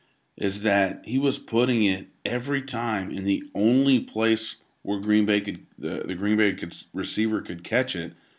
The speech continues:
and they would be covered and still catch it. I don't think, one thing I don't think enough has been said this, this, one thing I don't think has been said enough this week is, uh, how great the Green Bay receivers were.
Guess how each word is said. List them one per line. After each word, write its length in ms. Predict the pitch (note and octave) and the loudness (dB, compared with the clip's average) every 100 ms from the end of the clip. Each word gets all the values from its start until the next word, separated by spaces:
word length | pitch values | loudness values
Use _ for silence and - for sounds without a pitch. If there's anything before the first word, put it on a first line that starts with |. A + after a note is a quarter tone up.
| _ _ _ | _ _ _
and 300 | - G#2+ F#2+ | 2 2 4
they 140 | G#2 D#3+ | 4 4
would 120 | F3 | 4
be 100 | G2 | 0
covered 540 | - C#3 A2 F#2 F2 _ - | 0 2 2 -2 -4 _ -14
and 140 | F#2 | -12
still 240 | - B2+ G2 | 0 2 2
catch 320 | G#2 F#2+ F#2 | 2 0 0
it. 120 | F2 - - _ | -6 -12 -20 _
I 120 | - E3+ | 6 6
don't 260 | G#3+ A#2 | 6 0
think, 320 | - B2 G#2+ | 2 2 4
one 200 | G#2+ D#3+ | 2 2
thing 180 | A3+ C3 | 2 2
I 100 | A#2 | 2
don't 140 | C3+ A#2 | 2 2
think 160 | A#2 | 2
enough 360 | G2 F#2 A2 - | 2 2 0 -2
has 120 | F2+ | -6
been 160 | F#2+ F2 | -6 -6
said 460 | - A2 A2+ - _ | 0 0 0 -6 _
this, 220 | - G2 - | -8 -8 -8
this, 360 | - G#2+ A2 A#2+ - | -6 -4 -2 -2 -4
one 240 | G2 C3 | 0 0
thing 180 | D3 D#3+ | 2 2
I 80 | B2 | 2
don't 240 | A#2 C3 | 2 0
think 160 | - A2+ | 2 4
has 140 | G2+ | 4
been 120 | F#2 F#2+ | 2 0
said 240 | - C3+ | 2 2
enough 360 | F#2+ F#2+ A#2+ - | 4 2 2 4
this 240 | A#2 - | 2 4
week 300 | F#2+ F#2 F#2 - - - _ - | 0 0 -2 -16 -20 -20 _ 2
is, 400 | A2 G#2 G2+ - | 6 6 4 -4
uh, 320 | - G2 F#2 | 0 2 2
how 180 | G2 F3 | 4 4
great 580 | D#3+ F#2+ F2+ G2+ B2+ B2+ | 4 -4 4 8 8 6
the 80 | F#2 | 0
Green 280 | F#2 G#2 G2 | 4 4 6
Bay 140 | F#2+ | 4
receivers 580 | E2+ E2+ F#2 F#2+ F2+ D#2+ | 2 -2 0 0 0 -4
were. 240 | E2 D#2+ | -6 -6